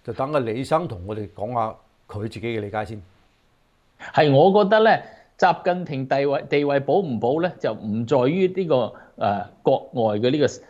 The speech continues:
Speaker 2: 壓力啊，嚇。當然呢個國內外壓力其實對成個中共，你譬如話佢個穩定性啊，佢嘅呢個，啊，霸道啊，呢啲噉樣嘅嘢係有好處嘅，即係可以制衡佢。但係呢，中共你知道不嬲佢唔係講道理嘅，佢只要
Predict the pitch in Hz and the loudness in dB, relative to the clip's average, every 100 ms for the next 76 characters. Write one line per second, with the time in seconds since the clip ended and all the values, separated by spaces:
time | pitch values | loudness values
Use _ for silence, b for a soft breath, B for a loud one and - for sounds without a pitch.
0 | b b 117 117 - 87 - 90 101 92 | b b -2 -2 -6 -8 -6 -4 -4 2
1 | 226 226 185 170 151 139 135 139 131 - | 4 4 4 4 2 2 0 2 0 -2
2 | 98 107 104 131 127 - - 101 151 160 | -4 -4 0 -2 -2 -10 -4 2 2 4
3 | 202 190 156 127 113 123 131 131 101 95 | 2 2 -2 -4 -6 -6 -4 -4 -4 -4
4 | 98 117 120 120 110 151 131 117 127 123 | -2 -2 0 0 0 -2 -4 -2 -2 0
5 | 117 117 113 117 123 135 117 107 98 98 | 0 0 0 0 0 0 2 2 2 0
6 | 98 90 107 113 113 104 104 107 120 123 | 0 0 0 0 2 2 4 2 2 0
7 | 113 113 120 113 95 92 98 90 92 101 | -2 -2 0 0 0 -2 -2 -2 0 0
8 | 113 98 90 110 85 - 110 110 92 90 | 0 0 4 4 2 0 0 0 -2 -2
9 | 80 82 85 85 B B B B - 147 | -6 -8 -6 -6 B B B B 2 4
10 | 160 202 196 - 233 233 175 147 156 175 | 6 4 2 2 4 4 2 2 0 2
11 | 165 127 160 165 135 101 82 92 123 101 | 2 4 2 2 0 -6 -8 -8 -6 -6
12 | 87 85 82 87 85 - b b - 165 | -6 -8 -8 -8 -8 -10 b b 2 2
13 | 147 214 | 4 4